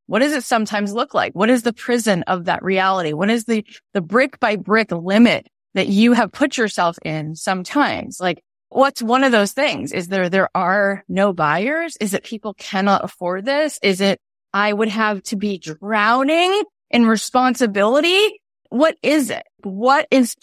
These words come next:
part of, like, is it, there's just no way it will work? Why even bother in order for me to create a business? I would have to, I don't know,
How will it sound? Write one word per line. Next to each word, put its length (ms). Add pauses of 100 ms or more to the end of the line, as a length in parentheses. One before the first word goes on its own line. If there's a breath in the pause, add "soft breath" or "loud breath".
(120)
part 300
of, 180
like, 160
is 180
it, 160
there's 200
just 340
no 180
way 280
it 100
will 180
work? 560 (220)
Why 340
even 360
bother 640
in 160
order 320
for 160
me 160
to 240
create 200
a 40
business? 500
I 120
would 100
have 280
to, 280 (640)
I 80
don't 120
know, 280